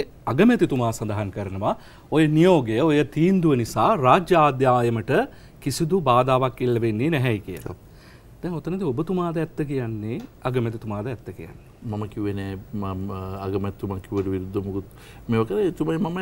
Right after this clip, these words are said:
Speaker 2: දෙකම එකයි කියන්නේ. අපි කතා කරලා කිව්වේ මේක ආදායමට බලපාන්නේ නෑ. මොකද අපි ආදායම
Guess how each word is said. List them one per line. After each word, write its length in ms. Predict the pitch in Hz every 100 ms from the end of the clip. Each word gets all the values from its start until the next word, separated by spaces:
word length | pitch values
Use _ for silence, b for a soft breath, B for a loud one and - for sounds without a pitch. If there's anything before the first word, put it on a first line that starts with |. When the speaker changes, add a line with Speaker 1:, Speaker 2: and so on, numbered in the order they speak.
| 170
Speaker 2:
දෙකම 300 | 143 147 170
එකයි 240 | 165 196
කියන්නේ. 380 | 185 254 185 92
අපි 180 | 90 104 98 B B
කතා 360 | - 98 - 107 107
කරලා 260 | 113 110
කිව්වේ 340 | 101 104 98 131
මේක 200 | 143 131
ආදායමට 440 | 101 101 101 135
බලපාන්නේ 440 | 113 101 110 104
නෑ. 100 | 98 92
මොකද 120 | 95
අපි 180 | 90 92
ආදායම 400 | 90 98 98